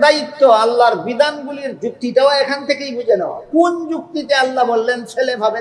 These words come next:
দুই অংশ, মেয়ে পাবে এক অংশ? অতীতে বলেছি আমি আপনাদের, ছেলের জীবনে খরচের খাত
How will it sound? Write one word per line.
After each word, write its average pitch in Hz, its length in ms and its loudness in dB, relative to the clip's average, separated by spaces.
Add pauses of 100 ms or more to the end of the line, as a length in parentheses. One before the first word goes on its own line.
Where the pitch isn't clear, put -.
দুই 247 200 -12
অংশ, 214 140 -10 (160)
মেয়ে 196 280 -2
পাবে 165 200 0
এক 147 160 -10
অংশ? - 160 -20 (4000)
অতীতে 277 360 2 (120)
বলেছি 311 360 2
আমি 294 180 2
আপনাদের, 175 380 -4 (1300)
ছেলের 285 480 6 (120)
জীবনে 254 360 2 (120)
খরচের 269 520 4 (120)
খাত 247 260 2